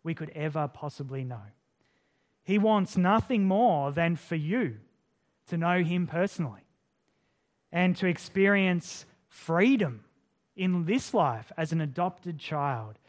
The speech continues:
as a beloved son or daughter in his own family. As the Apostle John says to explain it in John chapter one and verse twelve, "But to all who did receive him,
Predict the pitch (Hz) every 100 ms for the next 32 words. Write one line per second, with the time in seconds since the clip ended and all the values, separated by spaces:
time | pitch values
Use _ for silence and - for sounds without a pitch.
0 | _ - 147 135 151 160 175 160 139 -
1 | 165 170 196 202 185 _ _ 151 135 151
2 | 156 151 117 113 - _ 156 147 143 143
3 | 139 131 156 156 139 117 - _ - 139
4 | 131 131 110 110 _ _ _ _ _ _
5 | _ _ _ _ _ _ _ _ _ _
6 | _ _ _ 156 160 180 185 180 147 156
7 | 175 196 - 151 123 120 - 156 147 -
8 | - 160 170 131 131 131 160 156 147 -
9 | _ _ _ 165 - 147 151 160 160 156
10 | - 151 139 151 143 - 165 147 127 117
11 | - _ _ _ _ 175 175 - 175 175
12 | 180 214 254 226 180 180 135 202 220 254
13 | - 180 147 147 143 127 143